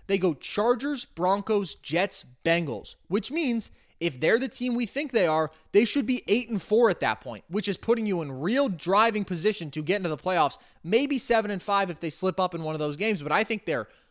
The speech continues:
clearly better than all of those teams. And then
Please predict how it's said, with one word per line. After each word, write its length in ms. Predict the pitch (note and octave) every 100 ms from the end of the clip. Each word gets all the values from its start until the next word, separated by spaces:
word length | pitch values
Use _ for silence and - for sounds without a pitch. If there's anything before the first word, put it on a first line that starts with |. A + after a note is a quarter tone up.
| _
clearly 540 | - - B3 D#4 C4 F#3
better 260 | D3 C#3+
than 140 | C3+ C3
all 160 | B2
of 100 | A#2+
those 220 | A2+ A#2 -
teams. 400 | A#2 C3 E3 - _ _
And 200 | F3 F#3+
then 360 | G3+ E4+ B3+ B3